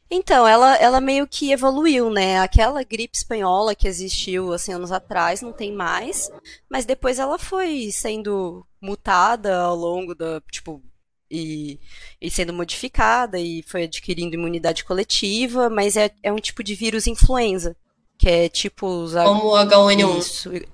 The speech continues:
Speaker 1: e que nem a gripe comum, que também é influenza. Mas continuando, a gente tava falando da varíola, né?
Speaker 2: Isso.
Speaker 1: Então, <laughs> prosseguindo, a varíola foi o primeiro que foi curado, porque existem zero pessoas no planeta Terra com varíola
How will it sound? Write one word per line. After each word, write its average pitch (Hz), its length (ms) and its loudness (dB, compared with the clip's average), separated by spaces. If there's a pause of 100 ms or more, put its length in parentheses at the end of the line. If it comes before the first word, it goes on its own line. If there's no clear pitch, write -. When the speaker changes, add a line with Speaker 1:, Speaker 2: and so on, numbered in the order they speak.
(120)
Speaker 1:
e 175 100 -10
que - 120 8
nem 196 100 4
a 190 60 0
gripe 202 280 -6
comum, 196 480 -4
que - 60 2
também 170 320 -2
é 165 40 -4
influenza. 165 520 -8 (160)
Mas 226 180 4
continuando, 311 540 2
a 185 40 2
gente 196 200 -2
tava 202 140 4
falando 208 240 -4
da 208 100 2
varíola, 196 440 0
né? 160 200 -6 (300)
Speaker 2:
Isso. 185 260 -4
Speaker 1:
Então, 233 320 -2 (260)
<laughs> 208 280 -6
prosseguindo, 233 600 0
a 247 40 2
varíola 220 360 0
foi 247 140 -2
o - 20 -12
primeiro 233 280 -6
que - 80 -14
foi - 220 -2 (140)
curado, 208 560 2
porque - 400 -6
existem 202 460 -4 (140)
zero 202 500 0
pessoas 208 540 -2
no 208 100 -10
planeta 196 340 -6
Terra 185 340 -2
com 196 220 -6
varíola 170 520 -2